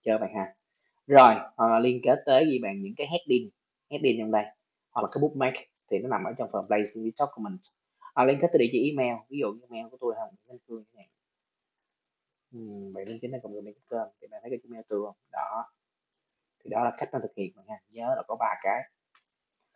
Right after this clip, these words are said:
Bookmark thì sao? Bookmark thì nó sẽ là, ví dụ như tôi sẽ đánh dấu cái vùng này các bạn, cái vùng này là cái bookmark. Đây, bookmark. Bookmark cái vùng này là vùng references.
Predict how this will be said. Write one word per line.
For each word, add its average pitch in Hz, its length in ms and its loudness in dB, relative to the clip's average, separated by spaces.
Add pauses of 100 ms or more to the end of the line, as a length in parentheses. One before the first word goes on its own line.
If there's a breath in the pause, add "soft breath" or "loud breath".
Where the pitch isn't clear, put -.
(160)
Bookmark 165 420 4
thì 107 140 -2
sao? 113 340 2 (1400)
Bookmark 156 680 2 (320)
thì 107 380 4
nó 120 520 -2
sẽ 120 460 -4 (380)
là, 110 440 0 (360)
ví 233 100 8
dụ 156 220 12
như 156 260 2 (180)
tôi 147 220 8
sẽ 139 100 -2
đánh 165 180 0
dấu 175 320 4
cái 170 120 0
vùng 120 200 -2
này 107 140 -12
các 127 40 -16
bạn, 101 220 -12
cái 131 80 -18
vùng 113 240 -8
này 101 80 -20
là 95 140 -20 (100)
cái 143 60 -12
bookmark. - 340 -12 (840)
Đây, 107 120 -12 (160)
bookmark. 127 380 -18 (500)
Bookmark 165 300 2
cái 160 80 0
vùng 120 180 6
này 110 100 -6
là 104 80 -8
vùng 104 200 -8
references. - 960 -12